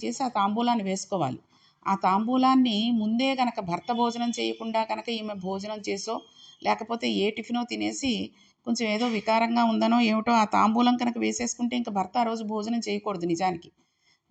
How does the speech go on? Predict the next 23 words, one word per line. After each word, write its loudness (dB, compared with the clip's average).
ధర్మంగా 2
శాస్త్ర 0
ప్రకారం 2
చెప్పాలంటే. 0
కాబట్టి 4
భార్య 6
తాంబూలం 8
వేసుకునేటటువంటి 2
విధానం 6
భర్త 2
భోజనాన్ని 4
బట్టి 2
ఉంటుంది. 2
కాబట్టి 6
ఇప్పుడు 4
ఈయనకి 6
తాంబూలం 6
ఇచ్చి 2
ఆయన 4
కాళ్ళు 4
పడుతోంది. 0
ఆయన 8
పడుకున్నాడు, 2